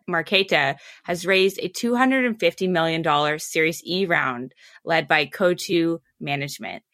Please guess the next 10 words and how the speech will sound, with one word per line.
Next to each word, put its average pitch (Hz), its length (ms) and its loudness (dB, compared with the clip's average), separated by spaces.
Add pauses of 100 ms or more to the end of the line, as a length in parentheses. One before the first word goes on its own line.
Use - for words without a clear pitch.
(260)
And 208 140 4
this 262 180 6
round 220 320 4
values 180 440 2
the 190 80 -6
company 165 400 0
at - 240 -4
two 190 260 -2
billion 147 320 0
dollars. - 640 -12